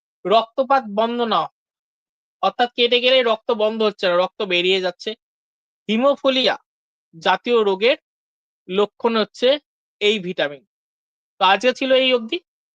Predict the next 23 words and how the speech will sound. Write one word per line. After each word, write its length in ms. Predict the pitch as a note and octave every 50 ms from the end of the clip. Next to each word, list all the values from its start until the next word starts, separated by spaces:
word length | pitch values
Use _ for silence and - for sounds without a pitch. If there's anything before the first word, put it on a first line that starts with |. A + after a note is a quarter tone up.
| _ _ _ _ _ _ _ _ _ -
দেখা 220 | F3+ F#3 F#3 - A3+
হবে 180 | A#3 A3+ A#3 A#3
তোমাদের 280 | - G#3+ G#3 G#3+ G#3+ -
সঙ্গে 180 | A#3 A3+ A3+ A3 -
পরের 240 | G#3 G3 G#3 G#3+
ক্লাসে। 380 | - - G#3 G3 G3 - - C4+ C#4+ _ _ _ _ _ _ -
আর 140 | F3 F3+ F#3
ভিটামিন 480 | F#3 E3+ G#3 G#3+ A#3 A#3+ A#3+ B3+ B3+ A#3+
নিয়ে 200 | A#3+ B3 C4 D4 D#4+ - _ _ _ _ _ -
আমরা 220 | F#3 F3 G3 G#3+ F3
আরো 200 | G3 F#3+ G3 A3
কিছু 220 | A3 - A#3 - B3 A3+ _
প্রশ্ন 320 | A3 G#3 G#3 - - A3+ A3 A3 G#3 - _ _ _ _ -
তৈরি 240 | G3 F#3+ G3+ G#3+ A#3 A3
করেছি 400 | - A3 G#3+ A3 G#3 - - B3+ D4 - _ _ _ _ _ _ _ _ -
এমসিকিউ 460 | G#3 G#3+ A3+ A3 - - B3 C4 B3+ A#3+
টাইপ, 280 | - A3+ G#3 A#3 C4+ - _ _ _ _ _ _ _ E3
যদি 160 | F3 F#3+ G#3+
তোমাদের 380 | A3 A#3 G#3+ A3+ A3+ A3 A#3 A#3 A#3 A3+
সেই 220 | - - A3+ A3
কোশ্চেনটা 500 | - - G#3 G3+ - - G#3 G#3 G3+ G#3 -
পেতে 240 | - F#3+ F#3 - G#3+
হয় 220 | G3 G3+ G#3+ A#3